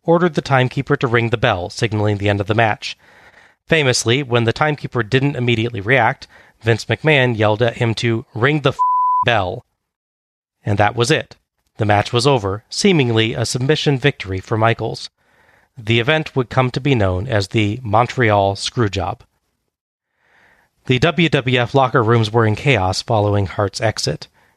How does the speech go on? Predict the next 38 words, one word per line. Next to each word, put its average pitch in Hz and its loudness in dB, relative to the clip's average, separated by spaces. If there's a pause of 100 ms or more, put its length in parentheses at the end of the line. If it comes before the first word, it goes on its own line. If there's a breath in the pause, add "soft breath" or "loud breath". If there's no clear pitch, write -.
(140)
Wrestlers 110 0
were 127 0
angry 135 2
at 120 0
what 113 -2
they 117 2
saw 110 2
as 110 -2
a 110 0
betrayal 113 2
of 101 -2
one 113 2
of 110 0
the 110 -2
W 123 2
W 123 2
F's 104 0
most 117 0
respected 131 -2
wrestlers, 120 -2 (520 soft breath)
some 185 0
threatening 156 0
to 131 -2
leave 110 0
the 110 0
company. 127 -2 (480 soft breath)
Hart 120 0
himself 123 0
reportedly 143 0
advised 110 0
them 107 0
to 104 -6
stay 147 0
and 123 -2
fulfill 190 2
their 156 2
contractual 127 0
obligations, 117 0